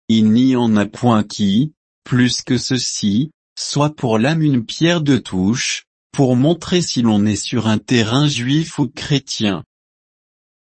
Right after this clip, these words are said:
Si je demande une nouvelle aspersion du sang, je suis sur le terrain juif, et non sur celui de la perfection à perpétuité par l'unique offrande du corps de Christ.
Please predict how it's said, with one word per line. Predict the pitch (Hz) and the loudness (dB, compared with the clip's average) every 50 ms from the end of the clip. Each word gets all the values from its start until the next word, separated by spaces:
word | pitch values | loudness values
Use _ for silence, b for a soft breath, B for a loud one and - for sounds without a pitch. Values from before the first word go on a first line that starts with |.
| _ - | _ -14
Si | - - - - 127 110 | -12 -10 -6 -4 -2 -2
je | 104 104 104 | 0 0 -2
demande | 90 101 120 123 127 131 131 143 147 | 0 0 0 2 2 2 0 0 0
une | 135 117 104 104 107 | 0 0 0 2 2
nouvelle | 131 151 151 135 139 120 104 120 | 2 2 2 2 0 0 0 0
aspersion | 135 131 - - - - 139 123 110 - - - - 147 151 151 | -2 -4 -6 -8 -2 0 0 0 0 -2 -4 -2 0 0 0 0
du | 143 131 113 | 0 0 0
sang, | - - - 98 90 90 98 127 151 - _ _ _ _ - | -2 -4 -4 -4 -2 -2 -2 -4 -6 -8 _ _ _ _ -4
je | 117 107 117 123 | -2 0 0 0
suis | 117 - - - - 113 107 95 | 0 0 -2 -4 -4 -2 -2 -4
sur | - - - 104 95 | -4 -4 -2 0 0
le | 92 95 92 82 | 2 0 -2 -2
terrain | - - 147 127 113 110 104 101 | 0 0 0 0 2 0 0 0
juif, | 92 90 95 98 92 92 98 127 156 151 - - - - _ _ _ _ _ - | -2 -2 -2 -2 0 0 0 0 -2 -4 -8 -12 -16 -18 _ _ _ _ _ 0
et | 113 107 | 0 2
non | 101 101 104 127 139 127 | 2 2 2 2 0 0
sur | - - 147 123 - | 0 0 0 0 -2
celui | - - 135 117 117 127 165 165 | -2 -2 -2 -2 0 -2 -2 -2
de | 143 139 | -2 0
la | 135 131 127 117 | 0 2 0 0
perfection | - 139 131 127 - - 147 - - - - - 165 165 160 | 0 0 -2 -2 -2 -4 -4 -4 -4 -6 -6 -2 0 0 2
à | 135 107 | 0 0
perpétuité | - - 139 127 117 - _ _ 160 151 147 - - - 123 120 117 - - 131 147 175 | 0 0 0 0 0 -2 _ _ -2 -2 -2 -2 -4 -2 -2 -2 -2 -2 -2 0 0 0
par | 170 - 123 107 101 101 | 0 0 0 0 0 0
l'unique | 98 104 131 143 147 165 175 - 151 | 0 2 2 2 2 2 0 0 -2
offrande | 135 120 - - - - 131 139 151 156 151 | -2 -2 -4 -8 -4 -2 0 0 2 2 0
du | 160 147 131 135 127 | 0 0 0 0 -2
corps | - - 165 175 175 170 | -2 -2 -2 0 0 0
de | 139 143 127 | 0 0 0
Christ. | - - - - 117 104 92 82 - - - - - - | -2 -4 -6 -4 -2 -2 -2 -2 -4 -8 -10 -12 -16 -20